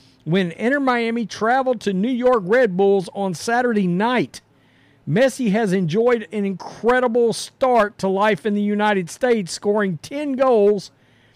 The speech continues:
in his first seven matches, leading Inter Miami to the League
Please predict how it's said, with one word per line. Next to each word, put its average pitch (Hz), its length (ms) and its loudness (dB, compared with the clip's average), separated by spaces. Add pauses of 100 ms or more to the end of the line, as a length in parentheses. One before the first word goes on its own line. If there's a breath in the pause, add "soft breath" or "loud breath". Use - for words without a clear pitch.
(260 soft breath)
in 202 140 0
his 226 160 0
first 254 420 -2
seven 269 420 2
matches, 220 480 0
leading 233 460 0
Inter 262 240 -2
Miami 220 560 0
to 208 220 -6
the 190 160 0
League 233 400 0